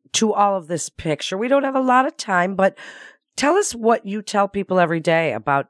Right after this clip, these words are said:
good diet if they do have heart disease or if they're trying to prevent it. What foods do you want us to really steer clear of, or what ones do you love?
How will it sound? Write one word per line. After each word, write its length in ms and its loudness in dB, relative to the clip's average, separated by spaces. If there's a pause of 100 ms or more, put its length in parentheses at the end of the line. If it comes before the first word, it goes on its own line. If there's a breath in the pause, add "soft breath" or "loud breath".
(120)
good 260 -4
diet 460 0
if 160 -4
they 140 0
do 300 0
have 180 -2
heart 240 -2
disease 340 -2
or 100 4
if 80 -2
they're 100 -4
trying 260 -2
to 60 -8
prevent 520 -4
it. 120 -2 (580 loud breath)
What 200 -2 (120)
foods 460 4
do 160 -2
you 340 0 (280 loud breath)
want 220 2
us 160 -2
to 100 -8
really 260 0
steer 420 0
clear 420 -2
of, 260 0
or 220 0 (200 loud breath)
what 220 -2
ones 300 -2
do 100 -6
you 100 2
love? 400 0